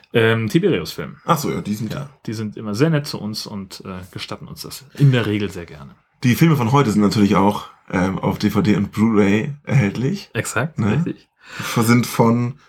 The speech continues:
Speaker 1: So, das ist Mega Shark versus Colossus, gibt's im Verleih von Daredo Media. Und, was war der andere? Sharknado drei.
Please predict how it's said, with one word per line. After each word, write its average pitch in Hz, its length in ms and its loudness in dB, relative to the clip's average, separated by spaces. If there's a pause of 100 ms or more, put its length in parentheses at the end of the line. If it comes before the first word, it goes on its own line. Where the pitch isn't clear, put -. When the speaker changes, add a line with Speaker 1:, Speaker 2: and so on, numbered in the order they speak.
(100)
Speaker 1:
So, 120 140 -6
das 110 180 -2
ist 127 240 -4
Mega 165 240 2
Shark 151 240 0
versus 139 280 2
Colossus, 165 440 2
gibt's 143 180 0
im 139 120 0
Verleih 123 320 2
von 123 220 0
Daredo 120 440 4
Media. 92 640 -2 (1400)
Und, 139 500 4 (640)
was - 140 -16
war 113 80 -2
der 107 120 0
andere? 175 560 4 (160)
Sharknado - 580 -2
drei. - 500 2